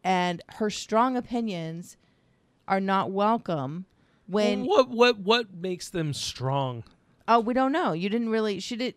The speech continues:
Speaker 1: she just went on her soapbox of projection
Speaker 2: Right.
Speaker 1: We
Speaker 2: What
Speaker 1: didn't
Speaker 2: was the
Speaker 1: really
Speaker 2: last
Speaker 1: get
Speaker 2: thing
Speaker 1: into
Speaker 2: she said?
Speaker 1: them. And I don't
Speaker 2: I
Speaker 1: want to
Speaker 2: have
Speaker 1: know.
Speaker 2: very strong opinion on these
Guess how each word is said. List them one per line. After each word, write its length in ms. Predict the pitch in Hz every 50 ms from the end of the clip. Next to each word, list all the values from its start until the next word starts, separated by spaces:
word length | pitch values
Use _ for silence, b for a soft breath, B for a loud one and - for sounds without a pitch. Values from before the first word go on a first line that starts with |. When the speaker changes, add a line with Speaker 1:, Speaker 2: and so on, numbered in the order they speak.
| -
Speaker 1:
she 220 | - - - 269 262
just 240 | 247 320 330 -
went 320 | 214 220 226 220 208 123 - _ _ _ _ _ _ -
on 200 | 190 196 202 220
her 140 | 208 190
soapbox 680 | 180 - - 208 208 208 202 - 180 165 165 175 - - -
of 180 | 165 147 _
projection 680 | - - 196 - 190 185 180 180 - - - 135 135 135
Speaker 2:
Right. 100 | 147 147 b b b b b b b b
Speaker 1:
We 80 | 180
Speaker 2:
What 60 | 208
Speaker 1:
didn't 140 | 190 226 233 240
Speaker 2:
was 60 | 202
the 40 | 190
Speaker 1:
really 180 | 208 214 208 208
Speaker 2:
last 80 | 196 170
Speaker 1:
get 120 | 202 190
Speaker 2:
thing 60 | 185 185 185
Speaker 1:
into 60 | 196 -
Speaker 2:
she 80 | 202 170
said? 20 |
Speaker 1:
them. 300 | 160 160 151 151 160 165 - _ _ _ _ _ _ _ _ _ _ _ - 143
And 160 | 147 202 208
I 140 | 202 202 208
don't 300 | 196 220 226 226 233 208
Speaker 2:
I 120 | 175 170 160 - -
Speaker 1:
want 300 | - 185 190 190 190 175 _ _ _ -
to 80 | 202
Speaker 2:
have 40 | 196
Speaker 1:
know. 340 | 196 196 190 185 180 175 175 185
Speaker 2:
very 320 | 143 139 143 143 147 151
strong 440 | 139 - - - 151 147 147 147 147
opinion 680 | 143 127 - - 147 147 151 147 143 135 127 127 131 -
on 300 | 131 127 127 123 127 131
these 320 | 131 131 131 123 - -